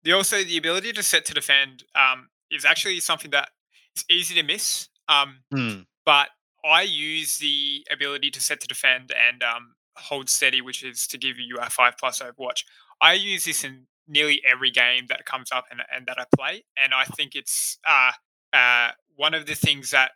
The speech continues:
Speaker 1: people need to pay more attention to when playing their games, 'cause it is a really significant buff,
Speaker 2: Mm-hmm.
Speaker 1: and, um, th-, yeah, this just gives you that to sort of essentially hit on twos in close combat. It's quite good.
Speaker 2: I have never used it, mostly because I never remember to.
Speaker 1: Yeah.
Speaker 2: <laughs>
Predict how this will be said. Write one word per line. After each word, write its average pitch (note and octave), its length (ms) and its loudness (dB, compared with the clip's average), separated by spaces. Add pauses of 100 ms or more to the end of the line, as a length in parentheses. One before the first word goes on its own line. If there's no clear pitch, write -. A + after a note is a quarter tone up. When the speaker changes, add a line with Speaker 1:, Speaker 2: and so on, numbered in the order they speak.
(140)
Speaker 1:
people C#3+ 240 -8
need C3 160 -4
to - 60 -12
pay C3 220 -4
more B2+ 220 -10
attention B2+ 480 -10
to B2+ 140 -14
when B2+ 200 -14 (120)
playing B2 220 -2
their B2 140 -6
games, B2 420 -4
'cause C#3 200 -10
it C3+ 80 -4
is C#3+ 140 0
a D3 80 -2
really D3+ 420 2
significant C#3 760 -2
buff, F#3 440 -4 (320)
Speaker 2:
Mm-hmm. B2+ 160 6
Speaker 1:
and, C3+ 140 -4
um, B2+ 320 0 (200)
th-, D3+ 120 -16 (240)
yeah, C3 200 4 (100)
this C3+ 160 -6
just - 220 -8
gives B2+ 220 -10
you B2+ 120 -8
that A2+ 240 -4
to B2 120 -12
sort B2+ 220 -4
of A#2 100 -8 (100)
essentially D3 380 -2
hit C#3 200 -4
on B2+ 140 -4
twos B2+ 360 -6
in C3 60 -20
close A#2 240 -10
combat. C3+ 400 -2 (200)
It's - 80 -4
quite C3+ 260 2
good. - 180 -20 (380)
Speaker 2:
I C3 240 8 (380)
have B2+ 180 4
never A2 200 0
used G2+ 280 0
it, D#3 160 2 (100)
mostly B2+ 360 0
because A2 400 -2
I G#2 120 4
never G2+ 260 -2
remember F2 280 -8
to. E2 140 -16 (260)
Speaker 1:
Yeah. C3 160 8
Speaker 2:
<laughs> - 100 -12